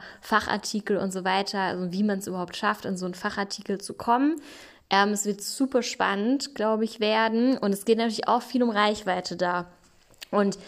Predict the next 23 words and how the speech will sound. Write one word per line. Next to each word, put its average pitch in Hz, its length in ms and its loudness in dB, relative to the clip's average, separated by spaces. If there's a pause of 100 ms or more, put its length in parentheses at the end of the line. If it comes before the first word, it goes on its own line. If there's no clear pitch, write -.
(140)
jetzt 247 240 4
habe 240 140 2
ich 226 80 -6
gedacht, 208 200 0
mach 202 120 -2
ich 202 120 -10
mal 208 100 0
noch 196 160 -4
so - 120 -6
eine 190 120 -2
kleine 190 380 -2 (380)
Basisfolge 208 1040 4
zum 202 200 -2
Thema 196 300 0
Reichweite 208 960 0 (300)
aus 208 240 2
meiner 202 360 2
Personal 208 540 0
Branding 196 520 -2
Expert, 190 680 -4
äh, 185 140 -4
Brille 196 380 -2
drauf, 196 600 0